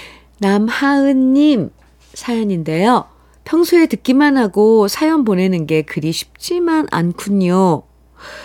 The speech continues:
사연 보내시는 분들이 존경스러워요.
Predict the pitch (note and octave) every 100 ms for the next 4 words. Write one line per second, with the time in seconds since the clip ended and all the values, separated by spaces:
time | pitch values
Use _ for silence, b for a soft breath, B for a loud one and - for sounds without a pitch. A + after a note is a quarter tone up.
0 | B B B - E4 D#4+ C#4 A#3 A3+ A3+
1 | A#3 G#3+ G#3 F3+ F#3+ G3 - F#3 F3 G3
2 | G3 F#3 D#3+ B2+ A#2 G#2+